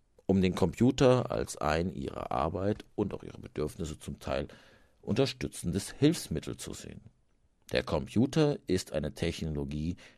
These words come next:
die von mir genutzt werden will. Es ist aber auch eine Technologie, die Gefa-, die die Gefahr in sich birgt, dass sie selbst die Bestimmung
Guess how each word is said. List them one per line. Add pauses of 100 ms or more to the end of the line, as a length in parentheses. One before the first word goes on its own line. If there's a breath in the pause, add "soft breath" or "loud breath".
(120)
die
von
mir
genutzt
werden
will. (1500)
Es
ist
aber
auch
eine
Technologie,
die
Gefa-, (120)
die
die
Gefahr
in
sich
birgt, (720)
dass
sie
selbst (1600)
die
Bestimmung